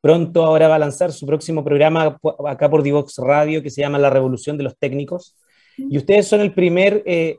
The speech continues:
Speaker 1: centro de formación técnica e instituto profesional que invitamos. Y, y no es antojadizo, es porque, eh, ayep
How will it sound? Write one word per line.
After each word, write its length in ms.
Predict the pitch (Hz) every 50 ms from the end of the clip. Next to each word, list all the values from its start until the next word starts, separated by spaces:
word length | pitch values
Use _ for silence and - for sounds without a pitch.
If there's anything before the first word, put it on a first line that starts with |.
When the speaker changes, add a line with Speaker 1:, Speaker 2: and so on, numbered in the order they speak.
| _
Speaker 1:
centro 440 | - - - - 185 185 185 202 185
de 20 | 151
formación 360 | 180 180 170 139 170 170 165
técnica 600 | 170 180 151 170 180 160 190 175 175 175 - _ -
e 60 | 170
instituto 300 | 156 143 170 156 170 151
profesional 520 | 151 135 139 139 143 156 156 160 165 156
que 220 | - 175 165 165 165
invitamos. 760 | 175 160 156 147 151 165 160 156 156 165 185 180 - _ _ _ _ _ _ _ _ _
Y, 360 | - 160 160 160 - 180 160 160
y 80 | -
no 120 | 151 165 170
es 80 | 170
antojadizo, 760 | 180 160 175 143 160 160 160 175 165 165 - 185 180 180 180
es 160 | - - 151 -
porque, 600 | - 160 147 139 - 147 147 147 147 147 147 -
eh, 200 | 151 139 131 127 -
ayep 400 | 135 139 139 147 151 156 151 -